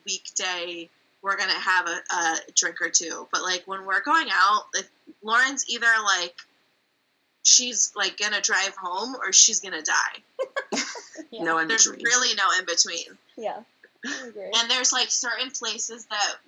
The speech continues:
Speaker 1: that, like, we would go, like, when we were in school that, like, if Lauren stepped through those doors, <laughs> she was gonna black out.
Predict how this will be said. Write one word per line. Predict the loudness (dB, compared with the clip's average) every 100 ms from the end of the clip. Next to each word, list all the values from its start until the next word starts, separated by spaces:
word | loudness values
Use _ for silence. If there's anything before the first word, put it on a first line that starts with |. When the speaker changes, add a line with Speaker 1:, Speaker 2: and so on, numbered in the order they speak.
| -20 _ _ _ _ _ 0
Speaker 1:
that, | 0 2
like, | -2 -2
we | -4
would | -2 0
go, | 4 4 4
like, | -2 -4
when | -4
we | 0
were | 2 2
in | 4
school | 4 2 -2 -2 0
that, | -4 -2
like, | -2 -2 -8 -20 _ -6
if | -4 -4
Lauren | -2 0 0 2
stepped | 4 6 6 4 2 0 -10
through | -6 -4
those | -2 -2
doors, | -4 -2 0 2 2 4
<laughs> | 6
she | 10 10 8 4 0
was | 0 0 -2
gonna | -6 -2
black | 0 0 -2 -6
out. | -6 -6 -6 -10 -6 -8